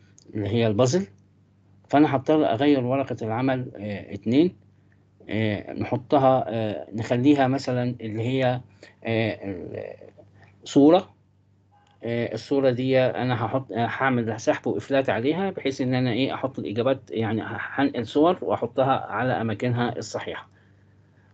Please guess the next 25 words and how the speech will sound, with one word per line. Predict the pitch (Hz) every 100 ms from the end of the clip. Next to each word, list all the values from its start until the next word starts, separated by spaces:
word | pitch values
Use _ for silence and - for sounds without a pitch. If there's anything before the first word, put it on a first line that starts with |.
| -
آه، | - 113 98
بس | 120 135 -
ما | 127 123
حدش | 143 135
يبتدي | 123 - _ 135 127 120
حل | 127 123
ورقة | 117 123 127 113
عمل | 117 120
اتنين | 104 117 160 202 208 _ _ _ _ _
لغاية | - 107 107 123 147 147
ما | 131 107
أعدل، | 101 101 120 127 120 -
آه، | 92 95 76 53 64 60 - - _ _ - -
آه، | - 90 - 107
ورقة | 110 120 110 104
العمل، | 101 104 156 190 -
و-، | - 120 120 117 101 92 87 -
وهضطر | 101 110 117 107 131 127
طبعًا | 120 117 113
أحط | 104 120 110
فيديو، | 117 110 113 123 - -
آه، | 104 104 -
يوضح | 104 113 107 -
الشرح | - 104 -
بتاعها. | - - -